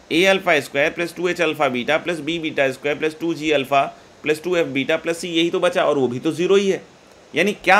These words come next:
alpha beta रखने पे आपने ये feel किया कि ये जो पूरी equation की value आ रही है, ये किसके बराबर आ रही है? ज़ीरो। तो अगर पूरी equation की value भाई साहब ज़ीरो आ रही है alpha beta रखने पे, तो अब बच्चे की जान लोगे क्या? फिर तो ये curve जो है,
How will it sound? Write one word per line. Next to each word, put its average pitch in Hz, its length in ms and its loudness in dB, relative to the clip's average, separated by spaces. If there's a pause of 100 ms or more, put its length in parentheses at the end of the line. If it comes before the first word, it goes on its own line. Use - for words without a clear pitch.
(120)
alpha 160 320 2
beta 165 280 0
रखने 160 320 -2
पे 175 200 -2
आपने 143 360 0
ये 170 200 -2
feel 165 300 -6
किया 143 340 2
कि 160 140 -6
ये 160 80 0
जो 165 160 -2
पूरी 175 320 -2
equation 151 460 -4
की 147 160 -6
value 127 380 -2
आ 131 120 4
रही 131 220 -2
है, 151 400 0 (320)
ये 151 120 0
किसके 170 340 -2
बराबर 175 320 2
आ 170 80 4
रही 160 180 0
है? 127 120 2
ज़ीरो। 113 300 0 (360)
तो - 60 -4
अगर 131 140 -2
पूरी 135 280 -4
equation 139 360 -4
की 139 100 -4
value 131 240 -2
भाई 131 140 0
साहब 135 180 -6
ज़ीरो 120 300 -2
आ 131 120 6
रही 131 220 0
है 98 340 -2 (120)
alpha 110 240 -4
beta 123 260 -2
रखने 123 300 -6
पे, 117 160 -4 (1000)
तो 120 60 -2
अब 123 80 -6
बच्चे 135 260 -6
की 135 100 -4
जान 131 200 -2
लोगे 113 320 -4
क्या? 113 260 -10 (300)
फिर 110 100 -10
तो - 100 -8
ये 127 120 -4
curve 135 300 -2
जो 135 160 -2
है, 107 360 -2